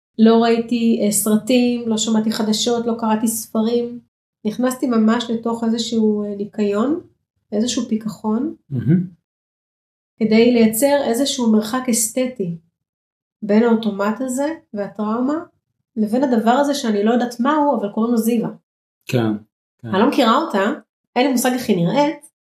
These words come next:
Speaker 1: יכול להיות שאני גם לא מחבבת אותה, אבל אני לא מכירה אותה.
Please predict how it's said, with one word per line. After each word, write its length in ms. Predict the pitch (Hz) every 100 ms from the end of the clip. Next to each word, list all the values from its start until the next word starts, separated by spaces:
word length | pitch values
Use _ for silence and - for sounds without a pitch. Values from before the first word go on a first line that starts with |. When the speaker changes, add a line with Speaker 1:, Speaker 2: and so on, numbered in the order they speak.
| _ _ _ - 208
Speaker 1:
יכול 160 | 262
להיות 100 | 294
שאני 140 | 311 285
גם 60 |
לא 100 | 285
מחבבת 400 | 302 277 302 339
אותה, 280 | 359 339 180 170 _ _ _ _ _ -
אבל 160 | 190 208
אני 80 | 220
לא 120 | 311
מכירה 260 | 339 359 359
אותה. 220 | 339